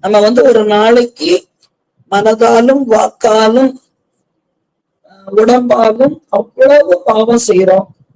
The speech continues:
அவ்வளவு குற்றம் செய்றோம். ஏற்கனவே, அஹ், செய்ததுக்கு தான் பிறவி எடுக்கிறோம். அந்த வினையை அனுபவிக்கணும்னாலும் புதுசா வேற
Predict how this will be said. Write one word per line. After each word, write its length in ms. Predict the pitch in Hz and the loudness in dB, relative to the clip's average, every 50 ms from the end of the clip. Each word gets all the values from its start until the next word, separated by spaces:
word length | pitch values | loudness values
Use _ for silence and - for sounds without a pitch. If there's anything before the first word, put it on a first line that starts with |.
| _ | _
அவ்வளவு 500 | - 185 202 226 247 262 277 277 302 320 | 0 0 2 2 4 2 2 0 0 -2
குற்றம் 400 | 320 247 226 - - - 160 - - - | -2 -2 -2 -2 0 -2 -2 -2 -2 -2
செய்றோம். 400 | 208 190 190 185 185 185 185 185 - _ _ _ - - _ _ _ _ _ _ | 0 0 0 2 0 -2 -2 -4 -10 _ _ _ -20 -20 _ _ _ _ _ _
ஏற்கனவே, 880 | - 190 208 202 - 247 226 240 247 254 269 294 320 330 311 208 214 208 202 - - _ _ _ - | -4 -4 -4 -2 -2 -2 0 0 0 2 2 2 2 2 0 0 -2 -2 -2 -4 -8 _ _ _ -10
அஹ், 240 | - 220 226 226 233 - | -4 -2 0 0 0 2
செய்ததுக்கு 400 | 254 240 233 240 262 262 262 269 | 2 2 2 2 2 0 -2 -2
தான் 220 | 269 294 302 311 - | -2 -2 -2 -2 0
பிறவி 360 | - 254 262 262 269 269 262 | 0 2 2 2 0 0 0
எடுக்கிறோம். 500 | 240 233 233 233 233 226 196 185 - _ _ _ _ _ _ _ _ _ _ _ _ _ _ _ _ _ _ | 0 0 0 0 2 2 0 0 -2 _ _ _ _ _ _ _ _ _ _ _ _ _ _ _ _ _ _
அந்த 400 | - 240 240 240 247 240 254 233 | -8 -4 -2 -2 0 2 2 2
வினையை 420 | 233 233 247 269 311 330 320 320 | 2 2 2 0 0 0 0 0
அனுபவிக்கணும்னாலும் 920 | 269 247 254 285 285 302 294 294 - 311 285 277 277 285 285 311 - - - _ | 0 0 0 0 -2 -4 -8 -8 -6 -6 -6 -6 -4 -4 -4 -4 -4 -8 -18 _
புதுசா 440 | 262 240 302 - - - 320 320 320 | _ -12 -8 -4 -2 0 0 0 0
வேற 220 | 302 277 285 294 | 0 0 0 0